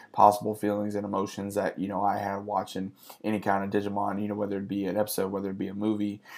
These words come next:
uh, anything of that nature. So hopefully you guys enjoyed the episode. If you guys did, let me know down in the comments down below. If you guys are new to the channel,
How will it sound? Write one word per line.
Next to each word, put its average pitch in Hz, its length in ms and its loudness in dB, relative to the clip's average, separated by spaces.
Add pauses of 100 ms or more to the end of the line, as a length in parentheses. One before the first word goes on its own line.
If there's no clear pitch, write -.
(140)
uh, 98 220 2
anything 104 320 2
of 101 60 4
that 101 160 2
nature. 98 260 -4
So - 160 -2
hopefully 139 300 6
you 117 40 4
guys 113 220 4
enjoyed 101 280 0
the 104 80 2
episode. 101 320 -2
If - 60 -6
you 101 60 -2
guys 101 120 -4
did, 104 200 -2 (400)
let 104 100 0
me 104 80 2
know 104 120 4
down 104 160 4
in 104 80 -6
the - 40 -10
comments 101 240 -4
down 101 160 -2
below. 104 140 0
If 104 80 -2
you 101 140 -2
guys 101 120 -2
are 101 40 -8
new 101 100 -6
to - 0 -
the 98 60 -16
channel, 101 240 0